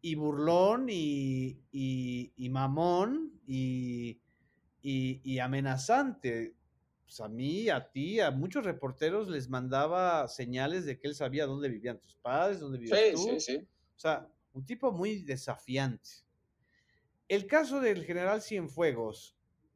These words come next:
Speaker 1: si el caso se hubiera decantado a partir de las pistas que ya existen sobre el caso Ayotzinapa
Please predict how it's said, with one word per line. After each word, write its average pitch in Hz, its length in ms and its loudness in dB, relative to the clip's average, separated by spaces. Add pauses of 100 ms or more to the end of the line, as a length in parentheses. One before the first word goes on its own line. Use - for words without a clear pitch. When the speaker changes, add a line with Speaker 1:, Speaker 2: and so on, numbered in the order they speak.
Speaker 1:
si 185 800 -6 (460)
el 180 260 0
caso 269 400 2
se 202 220 -4
hubiera 226 560 2
decantado 165 1080 2
a 135 160 -4
partir 185 640 -2
de 160 120 0
las 135 220 0
pistas 185 600 -6
que 139 140 -6
ya 190 120 2
existen 180 540 -8
sobre 127 260 -8
el 113 60 -12
caso 156 300 -2
Ayotzinapa 120 1000 -6